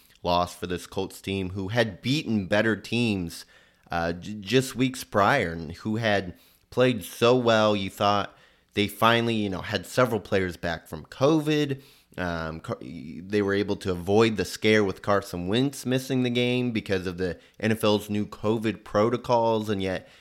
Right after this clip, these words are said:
none of it matters. They still end up losing, and they might be without Xavier Rhodes for a little bit of time. He left the game with a hamstring injury. He's already been fighting through a calf injury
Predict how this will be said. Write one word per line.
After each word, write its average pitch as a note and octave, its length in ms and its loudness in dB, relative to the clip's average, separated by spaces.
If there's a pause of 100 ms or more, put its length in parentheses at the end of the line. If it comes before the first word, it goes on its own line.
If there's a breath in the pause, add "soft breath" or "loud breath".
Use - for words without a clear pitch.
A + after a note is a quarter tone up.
(140 loud breath)
none A2+ 260 6
of A2+ 120 4
it - 100 -4
matters. F2+ 460 -2
They D#2+ 100 -8
still G#2+ 460 -2
end F#2+ 120 -2
up F2 220 -4
losing, E2+ 480 -6 (380 soft breath)
and A2 200 2
they A2 120 2
might A2 420 2
be G#2+ 140 -2
without F#2 480 -2
Xavier G2 400 -2
Rhodes G#2+ 580 0 (320 soft breath)
for - 140 -4
a F#2+ 40 4
little F2+ 240 0
bit F2 140 -2
of D#2 200 -6
time. E2+ 360 -6
He C3+ 240 -2
left C#3+ 240 0
the A#2 40 -4
game G#2 220 0
with F#2 160 -6
a D#2+ 60 -10
hamstring A2+ 720 -2
injury. G#2+ 400 0
He's A2 280 -4
already G2+ 360 2
been F#2 160 -6
fighting F2 360 -2
through E2+ 160 -6
a D2+ 40 -12
calf A#2+ 460 0
injury G#2+ 420 -2